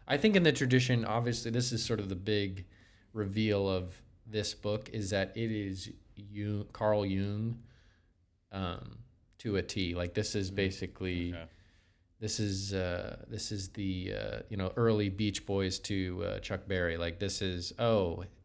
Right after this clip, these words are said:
Speaker 1: hey, that's where he got it from." Like, it is
Speaker 2: He's just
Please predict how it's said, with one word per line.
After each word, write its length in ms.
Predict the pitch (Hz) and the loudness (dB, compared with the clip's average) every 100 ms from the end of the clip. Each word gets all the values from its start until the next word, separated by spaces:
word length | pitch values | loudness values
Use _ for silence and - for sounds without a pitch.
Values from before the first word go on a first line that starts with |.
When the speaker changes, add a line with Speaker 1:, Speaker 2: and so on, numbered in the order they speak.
| - | -20
Speaker 1:
hey, 220 | - 120 | -6 -4
that's 340 | 98 104 113 - | 0 0 0 -2
where 140 | 98 | -2
he 120 | 87 | -2
got 200 | 85 85 | -2 -2
it 80 | 85 | -4
from." 260 | - 85 85 | -4 -6 -4
Like, 320 | 90 82 - - - - - _ _ _ _ - | -4 -4 -8 -20 -20 -20 -20 _ _ _ _ -10
it 120 | 104 | -2
is 600 | 101 95 92 90 - - - | 0 0 -2 -6 -10 -10 -8
Speaker 2:
He's 140 | |
just 20 | 127 | -4